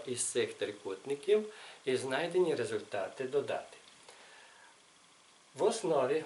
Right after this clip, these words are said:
у нас рівнобедрений трикутник з стороною А і гострим кутом альфа. Ми проведемо висоту до основи А Б, і нам треба буде знайти цю висоту.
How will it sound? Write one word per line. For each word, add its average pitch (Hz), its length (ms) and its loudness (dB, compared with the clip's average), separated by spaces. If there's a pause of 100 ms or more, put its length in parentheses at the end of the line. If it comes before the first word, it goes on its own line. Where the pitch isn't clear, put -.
у 139 100 0
нас 190 340 4
рівнобедрений 139 760 2
трикутник 127 720 -4
з - 20 -10
стороною 135 800 2
А 113 320 4
і - 160 -8
гострим 131 440 0
кутом 131 460 -2
альфа. - 400 -6 (400)
Ми 139 120 0
проведемо 160 760 4
висоту 143 680 2
до 117 460 2 (100)
основи 120 560 0 (140)
А 117 180 -2
Б, 95 420 -2 (340)
і 139 60 0
нам 160 200 6
треба 147 300 2
буде 131 340 4
знайти 123 560 0
цю 117 200 -6
висоту. 123 640 -2